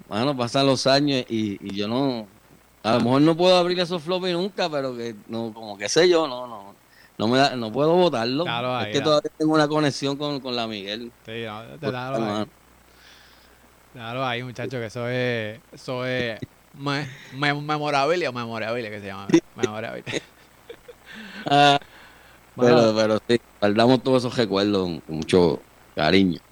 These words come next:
Speaker 2: Tú sabes que, mano, hay un año que, que yo siempre, yo, yo recuerdo,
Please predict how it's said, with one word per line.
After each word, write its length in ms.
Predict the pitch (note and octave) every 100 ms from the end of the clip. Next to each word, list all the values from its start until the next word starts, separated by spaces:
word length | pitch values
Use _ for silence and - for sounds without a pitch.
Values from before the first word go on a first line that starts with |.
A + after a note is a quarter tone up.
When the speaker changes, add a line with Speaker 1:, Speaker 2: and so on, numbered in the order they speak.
| _ _
Speaker 2:
Tú 140 | - G#2
sabes 340 | A2 A2+ A#2+
que, 480 | B2 B2+ A#2+ G#2+ F#2+
mano, 300 | G#2+ C3 - -
hay 220 | A#2 C#3
un 100 | D#3
año 260 | E3+ D#3+ C#3
que, 360 | A#2+ A2 A2
que 140 | - A#2
yo 100 | A#2
siempre, 380 | - C3+ C#3 C3
yo, 720 | C3 C3 C#3 C#3 C3+ B2+ - - B2
yo 160 | B2
recuerdo, 480 | C3 C3+ C3+ A2 G2+